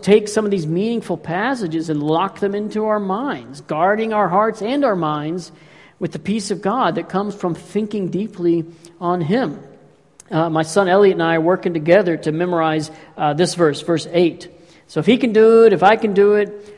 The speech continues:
you can do it too. It's a great, uh, verse to memorize. You know, we talk in our kids ministry and our student ministry all the time about partnering with parents, about parents and,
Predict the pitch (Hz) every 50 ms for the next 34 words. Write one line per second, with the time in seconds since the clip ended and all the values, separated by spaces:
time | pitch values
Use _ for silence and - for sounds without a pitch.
0 | _ - 185 196 220 214 226 208 190 214 214 214 208 208 - 262 294 202 156 151
1 | 151 - 165 151 156 175 180 185 180 185 - 175 180 170 170 170 165 151 160 185
2 | 196 196 190 - - 180 170 185 226 240 202 156 139 127 123 123 143 - 170 160
3 | 175 165 - 180 175 175 175 175 180 160 156 151 156 151 151 - - - - -
4 | - 208 196 170 170 190 196 190 185 185 - 202 196 180 160 156 156 - 202 202
5 | 190 190 190 190 185 190 196 190 175 180 180 180 - 175 175 180 180 170 151 151
6 | 147 143 - - - - - 180 185 185 185 180 185 180 175 170 - - - -
7 | 170 175 180 180 185 185 180 - 147 147 143 139 - - - 165 165 170 170 170
8 | 165 - 160 151